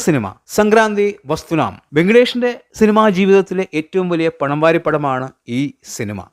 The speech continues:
ഇതിന്റെ കളക്ഷനായി വന്നിരിക്കുന്നത് ഇരുന്നൂറ്റി അൻപത്തി എട്ട് കോടിയാണ് വേൾഡ് വൈഡ് ബോക്സ് ഓഫീസിൽ നിന്നും ഈ സിനിമ നേടിയെടുത്തിരിക്കുന്നത്. നാലാം സ്ഥാനത്തുള്ളത് അജിത് കുമാറിന്റെ ഗുഡ് ബാഡ് അഗ്ലി എന്ന സിനിമയാണ്. ഈ സിനിമ ഇരുന്നൂറ്റി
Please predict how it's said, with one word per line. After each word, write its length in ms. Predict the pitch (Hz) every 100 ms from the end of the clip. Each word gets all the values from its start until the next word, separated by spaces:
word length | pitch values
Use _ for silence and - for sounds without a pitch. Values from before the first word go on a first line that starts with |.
| 190
ഇതിന്റെ 200 | 226 233 220
കളക്ഷനായി 500 | 190 - 202 131 107 - 131
വന്നിരിക്കുന്നത് 560 | 156 185 190 165 147 180 151
ഇരുന്നൂറ്റി 400 | 147 180 196 196 - 131
അൻപത്തി 400 | 143 170 190 160 - 139
എട്ട് 220 | 135 - 165
കോടിയാണ് 420 | 151 131 101 90 117
വേൾഡ് 240 | 139 151 147
വൈഡ് 180 | 139 123
ബോക്സ് 220 | 117 -
ഓഫീസിൽ 280 | 127 131 123 120
നിന്നും 200 | 151 262 _ _ 190
ഈ 40 | -
സിനിമ 260 | 147 131 117 113
നേടിയെടുത്തിരിക്കുന്നത്. 720 | 113 131 123 113 98 92 82 - 156
നാലാം 280 | 170 214 254 254
സ്ഥാനത്തുള്ളത് 500 | 262 254 247 185 143 - 151
അജിത് 220 | 156 - 220
കുമാറിന്റെ 440 | 208 202 190 190 143
ഗുഡ് 180 | 147 143
ബാഡ് 200 | 185 180 - 131
അഗ്ലി 240 | 131 147 143 -
എന്ന 100 | 117 117
സിനിമയാണ്. 480 | 131 131 156 156 175 247 _ _ _
ഈ 80 | 180 220
സിനിമ 200 | 233 214 214 - 156
ഇരുന്നൂറ്റി 400 | 147 185 220 220